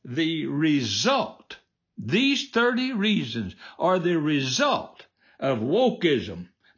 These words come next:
progressivism, liberalism, and democratism. All thirty, ladies and gentlemen, are being aggressively promoted as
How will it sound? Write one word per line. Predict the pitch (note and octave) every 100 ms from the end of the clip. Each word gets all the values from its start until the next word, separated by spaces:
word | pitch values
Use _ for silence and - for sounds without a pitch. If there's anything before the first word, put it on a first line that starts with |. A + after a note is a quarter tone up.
| -
progressivism, | F#3+ F3+ C4+ A#3 F3+ D#3 C3 A#2+ F#2 F2+ F2+ - -
liberalism, | F#3+ B3+ G3 F#3+ D#3+ D#3+ A#2+ G#2 D#2+ - _ _ _ _
and | C3 B2 F#2 E2+ _
democratism. | F3 C#3 A2 - A#2+ E2+ - - B2+ F2+ - - - _ _ _ _ _ _ _ _ _ _ _ _ _ _ _ _ _ -
All | F3+ B3 B3+ -
thirty, | - A#3 C#3 F2+ - -
ladies | D3+ D#3 B2 A#2
and | C3 A#2+
gentlemen, | F3+ G#3 A3
are | F3+
being | D3+ F#3+ G#3 F#3+ D#3+
aggressively | B2+ G#2 - - - F3+ C#3 D#3
promoted | - C#3 C#3 E3+ C3 G2 D2 - _ _ _ _
as | C3+ D3 D3 D#3+ C#3